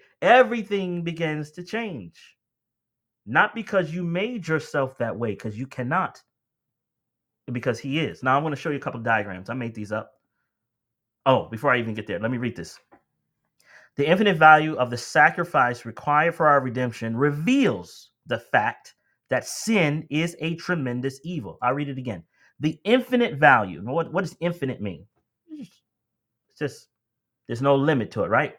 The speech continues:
It's continuous. "The infinite value of the sacrifice required for our redemption reveals the fact that sin is a tremendous evil.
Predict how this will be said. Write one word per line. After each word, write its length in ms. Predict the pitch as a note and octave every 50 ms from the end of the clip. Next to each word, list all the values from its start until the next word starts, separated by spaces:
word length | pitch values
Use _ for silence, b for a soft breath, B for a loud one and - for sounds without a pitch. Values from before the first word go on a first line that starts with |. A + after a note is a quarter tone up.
| _
It's 120 | - G#2+ -
continuous. 720 | - B2 A#2+ - D#3+ D#3+ C#3 A2 F2+ D#2+ - - - _ _ B B B B B B
"The 160 | D3 C3+ -
infinite 360 | G3 A#3+ A#3+ B3+ A#3+ A3 F3
value 260 | D3+ D#3 D3+ D3 D3+ C#3
of 60 | C3+
the 60 | C3+
sacrifice 680 | - - E3 D#3 D#3+ - D3+ - - C#3+ C3+ B2 - B2+
required 920 | C3 B2+ - - - - F#3+ G3+ A3 A3+ B3+ B3+ D#3+ C3 A2+ G#2+ A2+ F#2+
for 340 | - - C3+ A#2+ A2+ - -
our 200 | A2+ A#2 A2+ A2+
redemption 720 | A2 A2+ A2 G2 G2+ A2 G#2+ A2 A2 - E3 F3 G3+ G#3+ - b b b b b
reveals 580 | B2+ E3 E3+ D#3 D3 E3+ F#3 F#3+ F#3+ E3+ D3 C3+
the 140 | E3 D#3+ D3+
fact 680 | - - - F4+ E4 D#4 G3 - - _ - - _ _ _ _ _ _ _ _ _ _ _ _ _ _ _ _ _ _ _ _ _ _ -
that 160 | A#2 G2+ -
sin 400 | - - - E3+ E3+ D#3+ D#3+ D#3 C#3 -
is 220 | C3 C#3 C3 C3 -
a 100 | B2+ B2
tremendous 480 | - - B2 A#2 A#2 A2+ A2 A2+ G#2+ -
evil. 280 | A2 A2 G2 F2+ D#2+